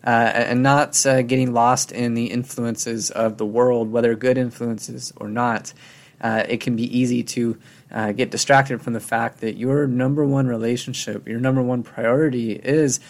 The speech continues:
your vertical alignment, is that relationship up, up, right? And, uh, this is an area where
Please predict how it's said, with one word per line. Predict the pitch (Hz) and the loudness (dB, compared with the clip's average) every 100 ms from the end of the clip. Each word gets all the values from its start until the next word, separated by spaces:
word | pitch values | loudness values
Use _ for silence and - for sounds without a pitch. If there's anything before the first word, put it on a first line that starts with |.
| - - | -18 0
your | 120 | 0
vertical | 110 123 139 139 120 110 - | 4 4 4 0 -2 -4 -6
alignment, | 110 110 117 127 113 107 120 120 | -4 -2 0 0 -2 -8 -10 -12
is | 117 | -8
that | 123 101 | -6 -4
relationship | 113 120 120 120 - 113 - | -2 -2 -2 -6 -8 -10 -4
up, | 135 117 - - - - - _ | -2 -2 -4 -20 -20 -20 -20 _
up, | - 104 - - - | 2 2 -2 -20 -6
right? | 117 117 113 - - - - | 0 2 0 -6 -20 -14 -2
And, | 131 127 - _ - | 0 0 -4 _ -8
uh, | 117 117 113 | -4 0 0
this | 117 151 180 | 0 0 2
is | 147 - | 2 0
an | - - - 117 131 131 | -2 -14 -16 -6 -4 0
area | 139 143 143 | 2 4 4
where | 127 127 123 - | 4 2 2 0